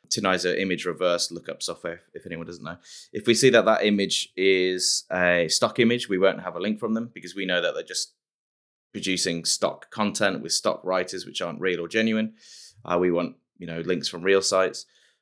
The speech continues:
Uh, we make sure that the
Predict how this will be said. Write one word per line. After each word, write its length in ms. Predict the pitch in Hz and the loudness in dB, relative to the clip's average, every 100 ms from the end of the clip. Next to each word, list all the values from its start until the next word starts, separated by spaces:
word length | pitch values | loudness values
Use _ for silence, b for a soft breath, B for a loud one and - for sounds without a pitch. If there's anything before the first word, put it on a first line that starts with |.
| _ | _
Uh, 580 | 87 90 92 92 92 90 | 2 4 4 2 2 0
we 380 | 98 98 98 95 | 0 2 2 2
make 240 | 104 101 | 2 2
sure 260 | - 107 95 | 0 0 2
that 260 | 92 - - | 2 0 0
the 520 | 98 95 92 92 | 0 0 -4 -8